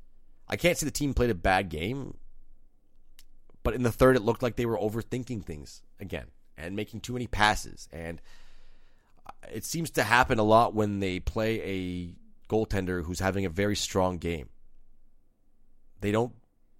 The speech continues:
they do the opposite of keeping it simple to get things to work, which oftentimes in hockey is the right solution.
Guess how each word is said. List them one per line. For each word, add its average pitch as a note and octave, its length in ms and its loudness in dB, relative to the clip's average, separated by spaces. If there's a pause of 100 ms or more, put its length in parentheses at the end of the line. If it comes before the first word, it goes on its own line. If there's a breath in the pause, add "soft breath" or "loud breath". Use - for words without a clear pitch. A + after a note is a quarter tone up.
(460 soft breath)
they A#2+ 100 2
do C3+ 140 4
the D3 120 4
opposite B2 400 8
of G2+ 100 2
keeping A#2 260 0
it G2+ 80 2
simple G#2 340 0
to F2+ 80 -2
get F#2 180 0
things F#2 220 -4
to F2+ 100 -4
work, E2+ 320 -4
which - 400 -8 (320)
oftentimes G#2+ 540 0
in F2+ 60 -6
hockey F#2+ 400 -2
is F2+ 160 -4
the F#2+ 120 -8
right F#2 200 -2
solution. E2 560 -6